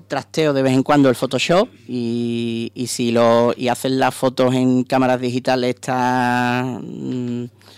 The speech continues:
mm, modernas y te bajas directamente el, el raw, en fichero raw, en vez de la haces en J P G, eh, hay una opción que en raw se puede cambiar la temperatura de color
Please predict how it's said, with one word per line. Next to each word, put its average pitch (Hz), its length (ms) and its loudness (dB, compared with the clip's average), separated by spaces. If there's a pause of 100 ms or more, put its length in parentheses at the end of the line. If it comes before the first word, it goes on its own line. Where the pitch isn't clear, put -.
(320)
mm, 120 960 -2 (200)
modernas 135 800 2
y 123 340 0 (100)
te 120 120 2
bajas 143 400 4
directamente 143 680 2
el, 135 300 0
el 131 200 -2
raw, 160 460 2
en 135 100 -2
fichero 139 480 0
raw, 151 260 4
en 131 80 2
vez 135 120 2
de 135 100 2
la 131 140 0
haces 143 200 -4
en 139 140 0
J 135 260 -2
P 139 140 -4
G, 180 200 -2 (1000)
eh, 135 340 4
hay 135 200 4
una 151 200 6
opción 165 320 2
que 180 160 -2
en 156 180 4
raw 156 300 4
se 175 160 0
puede 165 300 4
cambiar 147 340 4
la 147 120 4
temperatura 135 600 2
de 123 80 2
color 165 380 2